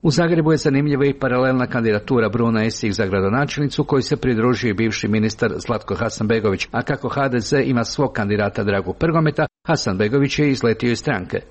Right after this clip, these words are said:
To je pokušaj da se vidi kontrolira li Plenković H D Z i preko njega najveći dio desnog biračkog tijela ili to, bar u Zagrebu, čine ljudi desno od H D Z-a, pojašnjava profesor Puhovski.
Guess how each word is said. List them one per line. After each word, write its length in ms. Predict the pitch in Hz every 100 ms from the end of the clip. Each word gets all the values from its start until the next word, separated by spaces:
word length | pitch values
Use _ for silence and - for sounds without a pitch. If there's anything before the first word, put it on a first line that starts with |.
| -
To 140 | 120
je 120 | 120 -
pokušaj 440 | 98 - - 180
da 100 | 123
se 180 | - 123
vidi 300 | 127 131 -
kontrolira 560 | - 110 - 120 117 101
li 180 | 101 -
Plenković 460 | 135 143 135 98 -
H 120 | 123
D 120 | 104 101
Z 240 | - 135
i 80 | 117
preko 320 | 107 107 -
njega 340 | 117 107 104 101
najveći 400 | 113 110 104 -
dio 200 | 107 104
desnog 380 | 92 101 - 98
biračkog 420 | 104 87 - 90
tijela 340 | - 139 165 175 - -
ili 220 | 156 185
to, 240 | 147 165 -
bar 180 | 131 113
u 60 |
Zagrebu, 560 | 90 165 175 170 156 143
čine 280 | - 170 127
ljudi 320 | 101 117 143
desno 340 | 101 151 - 110
od 80 | 95
H 160 | 90
D 80 | 82
Z-a, 300 | 92 107 90 78 -
pojašnjava 680 | 151 117 113 131 110 107 -
profesor 440 | 117 98 98 92
Puhovski. 480 | - 92 98 - -